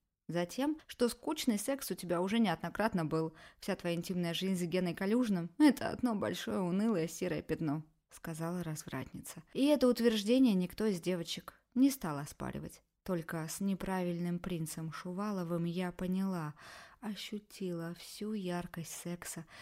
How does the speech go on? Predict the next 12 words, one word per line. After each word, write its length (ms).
и 80
познала 520
множество 540
граней 400
удовольствия, 720
о 80
которых 420
раньше 540
даже 300
не 140
догадывалась. 800
Сашка 540